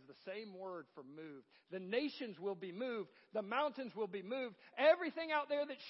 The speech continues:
strong and powerful will move, but what won't move?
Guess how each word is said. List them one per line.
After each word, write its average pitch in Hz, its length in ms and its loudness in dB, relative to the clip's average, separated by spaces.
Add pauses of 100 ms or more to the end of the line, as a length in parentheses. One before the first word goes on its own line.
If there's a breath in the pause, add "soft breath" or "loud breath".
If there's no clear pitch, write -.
strong 294 480 4
and 220 140 -6
powerful 277 640 4
will 233 120 2
move, 269 380 -2
but 208 160 -4
what 262 280 2
won't 240 240 -4
move? 131 200 -12